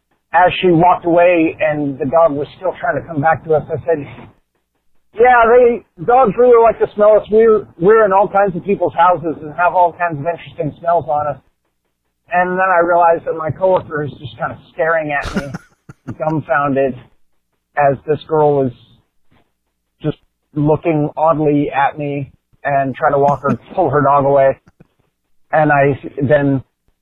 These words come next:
equally socially awkward, say, "Oh, I guess that probably wouldn't be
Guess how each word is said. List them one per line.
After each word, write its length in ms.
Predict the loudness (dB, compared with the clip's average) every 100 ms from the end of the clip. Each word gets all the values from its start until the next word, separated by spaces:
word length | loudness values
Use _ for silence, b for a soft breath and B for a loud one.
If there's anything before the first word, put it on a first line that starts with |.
| 2
equally 480 | 2 2 4 4 2
socially 540 | 0 0 0 0 2 2
awkward, 460 | 2 0 0 0 -2 0
say, 360 | 2 2 0 -4 _ _ _ _ _ _ _ _ _ -2
"Oh, 300 | 2 2 -2 _ _ _ -6
I 40 |
guess 140 | 0 2
that 180 | 2 0
probably 220 | 2 2
wouldn't 200 | 2
be 60 | 2